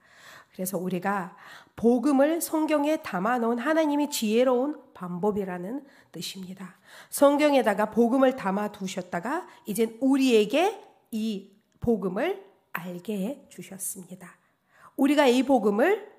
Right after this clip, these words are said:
이젠 듣고 볼 수 있게끔 하나님께서 만들어 주셨습니다.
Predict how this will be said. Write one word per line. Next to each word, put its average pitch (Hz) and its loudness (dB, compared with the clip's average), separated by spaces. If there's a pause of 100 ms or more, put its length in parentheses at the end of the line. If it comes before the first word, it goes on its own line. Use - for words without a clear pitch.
(140)
이젠 208 -8 (180)
듣고 - -4
볼 208 -4
수 208 -6
있게끔 302 -12 (200)
하나님께서 214 -10
만들어 180 -8
주셨습니다. 185 -14